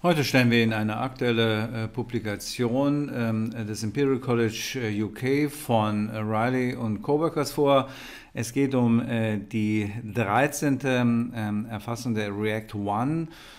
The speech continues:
äh, ein Bericht, äh, es geht um die Acceleration der sars cov zwei Delta, äh, Epidemie, ähm, in England im späten Juni und frühen Juli zweitausendeinundzwanzig.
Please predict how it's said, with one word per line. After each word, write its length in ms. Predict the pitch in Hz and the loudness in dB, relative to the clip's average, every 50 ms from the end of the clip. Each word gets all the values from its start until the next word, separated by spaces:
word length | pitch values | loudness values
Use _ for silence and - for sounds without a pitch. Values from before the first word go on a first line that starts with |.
| - - - | -20 -20 -8
äh, 120 | - 131 127 | -4 -2 -2
ein 280 | 123 - 120 117 113 | 0 0 0 0 0
Bericht, 560 | 107 113 104 110 127 143 139 - - - - - | 0 0 0 0 0 0 -2 -4 -8 -8 -4 0
äh, 240 | 127 123 120 120 | 2 2 4 2
es 160 | 113 113 117 - | 2 0 -2 -4
geht 180 | 131 120 107 | -4 -4 -2
um 160 | 117 110 107 | -2 -2 -2
die 280 | 98 107 107 104 107 113 | -2 -2 0 0 0 -2
Acceleration 560 | 113 120 113 - - 117 110 113 - 120 110 | -2 -6 -6 -2 -2 -2 -2 -2 -4 -4 -2
der 100 | 107 107 | -2 -2
sars 240 | 101 117 120 120 120 | 0 -2 -2 -4 -4
cov 160 | - 110 98 | -6 -6 -6
zwei 260 | - - - 110 107 | -6 -6 -4 -4 -4
Delta, 680 | 107 95 120 127 135 131 - 131 120 120 120 120 120 117 117 120 - - | -2 -2 -2 -2 -2 -2 -2 -2 0 0 0 0 -2 -4 -6 -10 -10 -10
äh, 320 | 123 117 117 117 120 127 | -8 -8 -6 -8 -8 -8
Epidemie, 720 | 123 117 120 113 101 104 101 104 110 117 120 120 120 117 120 - - - - - - - - - _ | -8 -6 -6 -6 -4 -4 -2 0 2 4 4 4 2 0 -4 -10 -16 -18 -18 -18 -20 -20 -20 -14 _
ähm, 320 | - 123 120 117 113 113 117 | -4 -2 0 0 0 0 0
in 180 | 117 113 107 | -2 -4 -4
England 640 | 120 - 127 127 135 135 131 127 127 127 120 123 127 | -4 -2 0 2 4 4 6 6 4 4 2 -2 -4
im 160 | - 117 110 | -6 -6 -6
späten 380 | 107 - - 127 120 123 120 113 | -4 -2 -2 0 0 0 0 2
Juni 320 | 117 120 131 131 127 127 | 2 4 4 4 4 2
und 360 | 131 127 117 113 107 107 - - - | 2 0 2 2 0 0 -4 -10 -12
frühen 560 | 113 - - - 127 135 139 135 135 143 139 | -14 -14 -10 -2 4 6 6 6 6 4 2
Juli 400 | 123 110 113 120 123 120 127 127 | -2 0 2 4 4 4 4 4
zweitausendeinundzwanzig. 1700 | 127 - - 117 110 110 120 117 113 120 131 - - 113 110 113 117 113 113 113 113 - - - - 123 123 131 135 131 127 101 - - | 2 0 -2 -2 -2 0 0 -2 -2 -2 -6 -6 -4 -2 -2 0 0 0 0 -2 -4 -4 -6 -4 0 2 2 2 2 2 0 -2 -2 -6